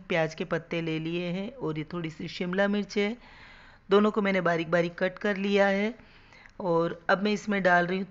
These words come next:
थोड़ी सी पत्ता गोभी डाल रही हूँ, एक चम्मच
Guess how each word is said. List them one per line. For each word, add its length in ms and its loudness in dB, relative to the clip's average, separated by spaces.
थोड़ी 260 0
सी 140 -6
पत्ता 320 0
गोभी 280 2
डाल 220 6
रही 220 0
हूँ, 220 -4
एक 260 0
चम्मच 360 0